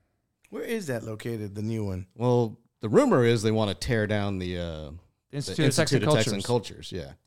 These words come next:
Speaker 1: Oh, wow.
Speaker 2: And have
Speaker 3: Right
Speaker 2: it right
Speaker 3: beneath the
Speaker 2: there under
Speaker 3: tower.
Speaker 2: the tower.
Speaker 1: Wow.
Speaker 2: I say do it.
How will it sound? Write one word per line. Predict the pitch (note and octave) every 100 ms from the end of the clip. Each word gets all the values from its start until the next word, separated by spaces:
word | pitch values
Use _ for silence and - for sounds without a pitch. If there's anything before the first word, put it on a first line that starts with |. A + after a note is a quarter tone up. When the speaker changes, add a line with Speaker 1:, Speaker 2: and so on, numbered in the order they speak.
| _ -
Speaker 1:
Oh, | -
wow. | - - D#2 D2+ -
Speaker 2:
And | F2+
have | G#2
Speaker 3:
Right | -
Speaker 2:
it | G2
right | A#2+
Speaker 3:
beneath | F#3+ F#3+
the |
Speaker 2:
there | B2 A#2
under | - C#3+
Speaker 3:
tower. | A2+
Speaker 2:
the |
tower. | A#2 A2+ F#2+ E2+ F2+ _ _ _ _ _ _ _ _
Speaker 1:
Wow. | C#3 B2+ B2+ A#2+ A2+ G#2 G2 F#2 - - _ _ _ _ -
Speaker 2:
I | C3+
say | - F2
do | D#2 F#2+ G#2+
it. | - C#2+